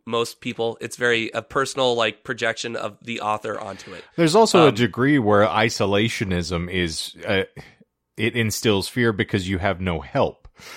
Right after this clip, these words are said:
Speaker 2: There's no one you can
Speaker 1: Yeah.
Speaker 2: rely upon to give you any sort of support. And so if you, you're basically left to your own devices,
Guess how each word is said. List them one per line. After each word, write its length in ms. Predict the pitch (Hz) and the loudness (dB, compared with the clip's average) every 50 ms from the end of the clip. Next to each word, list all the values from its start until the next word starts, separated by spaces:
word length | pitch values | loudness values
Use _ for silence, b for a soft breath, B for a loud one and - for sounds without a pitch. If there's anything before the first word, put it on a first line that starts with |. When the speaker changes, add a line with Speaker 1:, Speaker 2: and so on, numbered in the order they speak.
| B B B B | B B B B
Speaker 2:
There's 200 | 95 95 92 87 | -2 -2 0 0
no 120 | 104 110 | 2 2
one 140 | 107 110 107 | 2 2 2
you 100 | 104 104 | 2 0
can 160 | - - 101 | 0 2 4
Speaker 1:
Yeah. 80 | - - | 4 4
Speaker 2:
rely 340 | 107 104 104 104 104 110 113 | 6 4 4 4 4 4 4
upon 540 | 110 107 - 107 107 101 98 98 95 92 90 | 4 2 2 2 2 2 2 2 0 -2 -4
to 140 | - 104 | -4 -6
give 200 | 90 87 95 90 | -4 -2 -2 -2
you 140 | 92 95 101 - | 0 -2 -2 -2
any 280 | 113 110 113 117 113 | -2 0 0 0 0
sort 220 | - - 117 104 95 | 0 -2 -2 -2 -2
of 80 | 85 | -4
support. 560 | - - 101 - - - 110 98 87 85 - 92 | -4 -8 -8 -8 -4 0 0 0 0 0 -2 -6
And 180 | 92 87 80 | -8 -6 -6
so 240 | - - 104 92 87 - | -4 -2 -2 -2 -2 0
if 300 | 101 104 101 - - - | 0 -2 -2 -2 -6 -10
you, 320 | 98 92 98 104 101 92 | -8 -4 -4 -4 -4 -4
you're 240 | - 104 85 101 104 | -6 -6 -4 -4 0
basically 380 | 92 113 117 101 101 92 98 95 | 2 2 2 2 0 -2 -2 0
left 240 | 92 90 85 - - | 0 0 -2 -2 -4
to 80 | 101 | -4
your 100 | 92 87 | -2 -2
own 140 | 85 82 78 | -2 -2 -2
devices, 560 | 82 78 85 82 82 76 - 76 69 69 - | -4 -2 -2 -2 -2 -4 -6 -10 -14 -16 -16